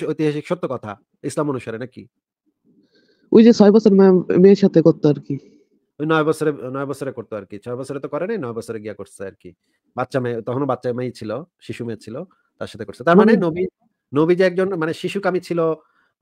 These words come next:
Speaker 1: দাসী, দাসীর সাথে করতো, এগুলো তো আর কটূক্তি হবে না। এই কথাগুলো যদি আমি বলি, এগুলো তো কটূক্তি না, তাই না?
Speaker 2: না ভাই, এটা তো আপনি সঠিক কথা বললেন।
Speaker 1: তাইলে এখন, আ, মানে এই যে, আ, আমি, আপনি যদি চান তাহলে এগুলোর ভিডিও আমি দেখাতে পারি যে আপনার নবী বাচ্চা মেয়ের সাথে করতো,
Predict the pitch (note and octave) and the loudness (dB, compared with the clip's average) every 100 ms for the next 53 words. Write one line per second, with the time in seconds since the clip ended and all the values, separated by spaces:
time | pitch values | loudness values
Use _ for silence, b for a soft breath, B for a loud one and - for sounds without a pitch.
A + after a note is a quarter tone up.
0 | B2 C#3+ C#3+ E3+ D#3+ D3 D3+ D#3+ E3+ D#3+ | -8 -6 -4 -6 -4 -6 -6 -8 -6 -6
1 | C#3+ D#3 E3 D#3+ D#3+ B2+ - E3+ F3 E3 | -4 -4 -2 0 -2 -2 -6 -6 -4 -2
2 | C3 A#2 A#2+ C#3+ D3 C#3 D3 D3 D3+ D#3+ | -2 -4 -8 -8 -8 -8 -6 -4 -6 -6
3 | D3 E3 E3 D#3 D3+ F3 F#3 C#3 A2 G#2 | -6 -6 -4 -6 -6 -8 -8 -8 -12 -10
4 | G3 G3 G2+ _ _ _ _ _ _ _ | -8 -8 -10 _ _ _ _ _ _ _
5 | _ _ _ _ _ - E3 G3+ F3+ D#3+ | _ _ _ _ _ -4 4 6 6 4
6 | D3+ - - G3 F#3 F#3+ - F3 E3+ - | 2 2 0 2 2 0 0 0 0 0
7 | D#3+ D#3+ D3+ D3 D3+ D3 - - _ _ | 2 2 2 0 -2 -6 -18 -20 _ _
8 | _ _ _ - C#3 D#3+ B3 B3 B2+ C#3 | _ _ _ -8 -4 0 -2 -4 -10 -8
9 | D#3+ C3+ C#3 C#3 C#3 D3 A#2+ C#3 C#3 C3+ | -8 -6 -8 -6 -6 -8 -8 -8 -6 -6
10 | C3+ F3+ F3+ C3 D#3 F3 F#3 F3+ E3+ F3+ | -2 0 0 -2 -6 -4 -4 -4 -4 -4
11 | F3 E3 E3 E3+ F3+ F3 D3+ D3+ D3+ D3+ | -4 -4 -4 -2 -2 -2 -6 -6 -6 -6
12 | C#3+ C#3 C#3 C3+ B2 - B2+ - C3+ C#3 | -6 -8 -10 -12 -14 -14 -12 -8 -8 -8
13 | B2+ B2+ B2 - B2+ A#2+ | -10 -12 -14 -10 -10 -10